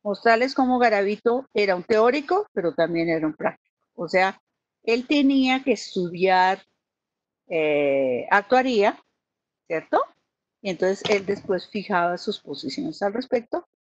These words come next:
y también las utilizaba. O sea, él no fue solamente un teórico,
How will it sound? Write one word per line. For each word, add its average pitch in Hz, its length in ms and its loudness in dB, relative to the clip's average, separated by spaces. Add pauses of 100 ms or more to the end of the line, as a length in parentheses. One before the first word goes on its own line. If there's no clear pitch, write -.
(100)
y 208 120 -10
también 175 400 -2
las 190 280 -4
utilizaba. 156 640 -8
O 160 80 -12
sea, 151 240 -4
él 190 160 -4
no 220 140 0
fue 220 180 0
solamente 208 600 -2
un 170 100 -8
teórico, 180 680 -2